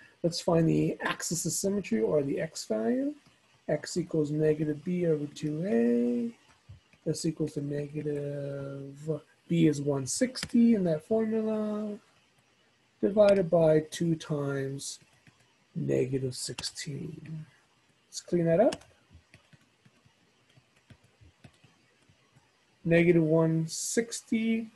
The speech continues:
over negative thirty-two does reduce to positive five. Ah, it takes, oh yeah, there it is, five seconds, ladies and gentlemen. There's my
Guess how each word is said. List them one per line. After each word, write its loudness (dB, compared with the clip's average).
over 0
negative -2
thirty-two -4
does 8
reduce 8
to 2
positive 2
five. -4
Ah, 2
it 2
takes, 4
oh 6
yeah, 8
there 6
it 2
is, -16
five 0
seconds, 0
ladies -4
and -6
gentlemen. 0
There's 2
my -4